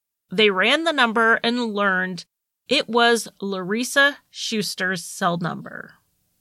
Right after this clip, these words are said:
They also searched the briefcase on the chair that was near the door,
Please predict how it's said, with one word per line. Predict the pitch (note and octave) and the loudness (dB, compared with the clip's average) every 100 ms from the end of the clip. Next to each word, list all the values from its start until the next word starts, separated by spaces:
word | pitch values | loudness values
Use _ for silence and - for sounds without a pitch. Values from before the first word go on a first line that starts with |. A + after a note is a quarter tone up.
| _ _ _ _ _ _ _ | _ _ _ _ _ _ _
They | A3+ A#3+ | 2 2
also | A3+ D#4+ - E4+ | 2 0 0 -4
searched | - A3 G#3 - - - | 2 2 2 0 -10 -6
the | F#3+ | -4
briefcase | E3+ A3 D4 E4 - D4 C4 - - | -4 -2 -2 -2 -2 -2 -2 -2 0
on | G#3+ G3+ | 0 0
the | F#3+ | -4
chair | - C4 B3 A#3+ A#3 | -2 2 4 4 4
that | G#3 F3+ | 2 0
was | F3+ E3+ | -2 -4
near | F3+ F3 | -4 -4
the | E3+ | -4
door, | F3 C4 B3+ B3 A#3 | 0 2 4 4 2